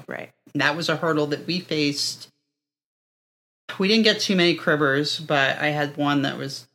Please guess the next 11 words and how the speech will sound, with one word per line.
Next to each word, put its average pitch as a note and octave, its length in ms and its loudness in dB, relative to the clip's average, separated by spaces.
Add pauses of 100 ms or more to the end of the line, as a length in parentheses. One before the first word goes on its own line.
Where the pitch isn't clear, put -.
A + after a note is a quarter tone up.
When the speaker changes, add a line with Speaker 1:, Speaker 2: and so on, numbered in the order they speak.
(420)
Speaker 2:
so E3+ 360 -2
fancy, C#3 840 -4
so D3+ 320 0
lovely, C3+ 680 -2
just - 340 -10 (120)
stunningly C#3+ 800 0
beautiful C3 420 -6
horse, C3 460 -4
great C#3+ 260 -6
to C#3 120 -12
ride C3 500 -2